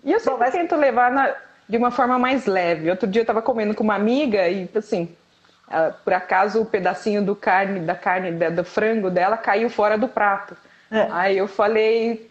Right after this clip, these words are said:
Speaker 1: "É, não me come, não me come, socorro." <laughs> Como se fosse um pedacinho de carne tentando fugir, né? Aí ela olhou pra mim com cara de, "Ah." <laughs>
Speaker 2: Que engraçado.
Speaker 1: É, mas eu tento, assim, não, não, não...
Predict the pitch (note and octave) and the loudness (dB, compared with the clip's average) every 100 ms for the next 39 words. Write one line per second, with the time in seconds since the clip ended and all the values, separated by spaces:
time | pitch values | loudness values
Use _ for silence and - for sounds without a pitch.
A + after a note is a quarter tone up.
0 | G#4+ F4+ A4+ A4+ B4 - A#4+ C5 B4 A#4+ | 0 0 2 2 2 4 2 4 2 2
1 | B4 B4 A4+ A#4 A#4+ A#4 - A#4 A#4 A#4+ | 2 2 4 2 4 0 0 -2 0 2
2 | A#4+ - G4 - D4 - D#4 - D#4 C4 | 2 2 0 0 -2 0 -2 0 2 2
3 | C#4 - C4+ A4 - C4+ C4+ C#4+ C#4+ C#4 | 2 0 2 2 2 2 2 2 0 2
4 | C#4+ C#4 C4+ C#4 D4+ D4 D4 D4 A3+ A3 | 2 0 0 0 0 0 -2 -2 0 0
5 | A#3 G#3+ A3+ - - - - - - - | 0 -2 -6 -10 -20 -4 -2 -2 0 0
6 | C4 D4 D4+ D4+ C#4+ C#4+ C#4+ C4+ D4 C#4+ | 2 2 4 4 4 2 2 2 2 2
7 | D4+ D4+ C#4 C#4+ A#3+ C4 B3+ D4 F3 - | 2 2 2 2 2 4 4 2 0 -4
8 | - - - F4+ C4 F4+ - - D4+ - | -6 -14 -4 0 0 -2 -2 -2 0 0
9 | C#4+ - A3+ A3+ G#3+ G3 F3+ E3 - B3 | -2 2 0 4 2 2 0 0 -4 -14
10 | - - F4 D#4+ D4 B3 A3 C4 A#3 C4+ | -14 -4 0 2 2 4 2 2 0 2
11 | E4+ G4 G#4+ A#4 F#4 F#4 F#4 D4+ D4 C#4+ | 2 0 0 2 0 0 0 2 2 4
12 | C#4 C#4 C4 C4 A#3+ G#3 | 2 2 2 0 0 -2